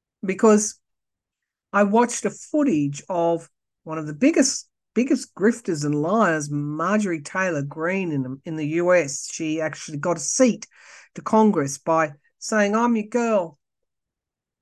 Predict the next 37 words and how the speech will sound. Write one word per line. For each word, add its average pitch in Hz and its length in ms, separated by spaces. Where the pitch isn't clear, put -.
I'm 226 240
the 196 100
one. 180 380
I'm 208 240
the 202 60
one 175 260
that's - 180
gonna 156 280
lie, 202 540
and 160 140
I'm 165 100
gonna 170 200
do 180 320
it 185 120
with 135 180
a - 80
smile, 214 800
and 143 100
I'm 135 160
gonna 127 220
do 175 180
it 190 100
with 156 360
force, 233 560
and 143 120
I'm 180 180
gonna 175 180
be 151 140
a 139 80
force - 500
to 160 80
be 160 100
reckoned 160 480
with." 143 180
Turned 220 320
up 190 280
to 170 300